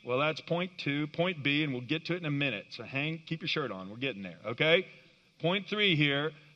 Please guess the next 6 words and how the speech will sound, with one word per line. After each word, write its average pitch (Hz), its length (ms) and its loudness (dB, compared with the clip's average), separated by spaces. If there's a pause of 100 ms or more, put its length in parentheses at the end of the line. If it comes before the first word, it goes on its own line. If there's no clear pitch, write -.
(100)
"Through 156 160 4
Christ, 180 640 8
I 156 120 4
am 151 100 2
spiritually 156 960 2 (300)
alive." 147 720 10